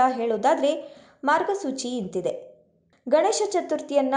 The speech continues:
ಸರಳ ಹಾಗೂ ಭಕ್ತಿಪೂರ್ವಕವಾಗಿ ತಮ್ಮ ತಮ್ಮ ಮನೆಗಳಲ್ಲಿ ಅಥವಾ ಸರ್ಕಾರಿ, ಖಾಸಗಿ, ಸಾರ್ವಜನಿಕ ಬಯಲು ಪ್ರದೇಶಗಳಲ್ಲಿ ಕನಿಷ್ಠ ಸಂಖ್ಯೆಯೊಂದಿಗೆ ಆಚರಿಸುವುದು. ಈ ಕುರಿತು ಸಾರ್ವಜನಿಕರಿಗೆ ಅರಿವು ಮೂಡಿಸಲು ಪಾಲಿಕೆಯ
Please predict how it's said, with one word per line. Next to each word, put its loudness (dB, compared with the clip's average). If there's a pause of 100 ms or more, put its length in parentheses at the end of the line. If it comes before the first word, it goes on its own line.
ಸರಳ 4
ಹಾಗೂ 2
ಭಕ್ತಿಪೂರ್ವಕವಾಗಿ 0
ತಮ್ಮ 2
ತಮ್ಮ 0
ಮನೆಗಳಲ್ಲಿ 0
ಅಥವಾ 0
ಸರ್ಕಾರಿ, 0
ಖಾಸಗಿ, -2
ಸಾರ್ವಜನಿಕ 0
ಬಯಲು 4
ಪ್ರದೇಶಗಳಲ್ಲಿ -2 (320)
ಕನಿಷ್ಠ 4
ಸಂಖ್ಯೆಯೊಂದಿಗೆ 2
ಆಚರಿಸುವುದು. 0 (260)
ಈ 0
ಕುರಿತು 4
ಸಾರ್ವಜನಿಕರಿಗೆ 2
ಅರಿವು 4
ಮೂಡಿಸಲು 0
ಪಾಲಿಕೆಯ 2